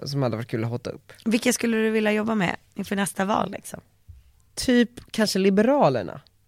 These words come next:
Speaker 2: Ja.
Speaker 1: De behöver verkligen
Speaker 2: They
Speaker 1: hjälp.
Speaker 2: will need it.
Speaker 1: Ja, men precis, de behöver verkligen hjälp. Så jag tror att man måste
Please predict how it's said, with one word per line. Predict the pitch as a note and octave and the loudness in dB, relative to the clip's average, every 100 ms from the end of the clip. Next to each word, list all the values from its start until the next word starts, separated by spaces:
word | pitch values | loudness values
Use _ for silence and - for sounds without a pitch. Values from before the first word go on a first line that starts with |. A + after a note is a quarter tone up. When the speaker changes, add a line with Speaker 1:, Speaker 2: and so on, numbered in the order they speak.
| - | -6
Speaker 2:
Ja. | A3 B3+ _ _ | -6 -6 _ _
Speaker 1:
De | A3 A#3 | 4 6
behöver | G3 E3 | 6 4
verkligen | C#3+ C3 G3+ | 0 2 4
Speaker 2:
They | G#3 | 4
Speaker 1:
hjälp. | F#3+ | 6
Speaker 2:
will | G3+ G3 | 4 4
need | A3 G#3 E3+ | 2 2 2
it. | D#3+ - - | 0 -4 -10
Speaker 1:
Ja, | B3+ | 0
men | G3+ F3 | 2 2
precis, | D3+ | 4
de | F3+ | 4
behöver | E3+ D3 | 6 4
verkligen | C#3 C#3 C3 | 4 2 4
hjälp. | E3+ G3+ A3 - - _ _ _ _ _ E3 | 4 4 2 -4 -20 _ _ _ _ _ -4
Så | G3 | 2
jag | F#3 | 2
tror | G3 | 2
att | G3 | 0
man | F#3+ | 2
måste | G3+ - F3 | 0 0 -4